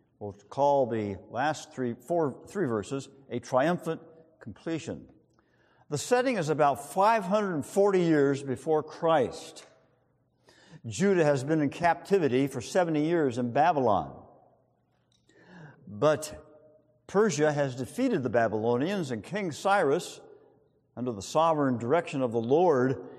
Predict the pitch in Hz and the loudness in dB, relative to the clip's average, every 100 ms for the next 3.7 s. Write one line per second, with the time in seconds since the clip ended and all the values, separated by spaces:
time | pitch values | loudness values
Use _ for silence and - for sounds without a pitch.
0 | - - 131 123 151 190 160 139 127 - | -20 -8 -6 -2 0 2 2 0 -2 -6
1 | 220 214 151 147 180 165 156 139 - - | -2 0 2 2 0 0 -2 -2 -8 -20
2 | - _ _ _ 120 123 110 185 175 147 | -20 _ _ _ -10 -8 0 0 0 -2
3 | 143 135 - 240 190 170 | -6 -6 -2 0 2 0